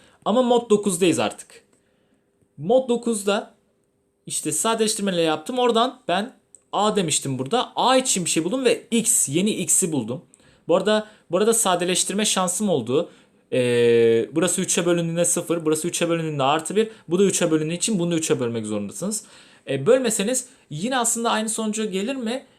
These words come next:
Gelebilir ama sayılar büyüdüğü için kuvvet alma olayları var ya. Bu yüzden sadeleştirme yapın. Model aritmatiği özelliklerini iyi kullanın derim.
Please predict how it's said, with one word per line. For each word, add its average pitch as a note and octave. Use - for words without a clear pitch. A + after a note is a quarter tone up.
Gelebilir A3+
ama A#3+
sayılar G3+
büyüdüğü G#3+
için A3
kuvvet G3
alma F#3+
olayları F3
var G#3+
ya. G#2+
Bu -
yüzden F3
sadeleştirme D3
yapın. C#3
Model B2
aritmatiği B2+
özelliklerini A2
iyi C3+
kullanın A2+
derim. D#3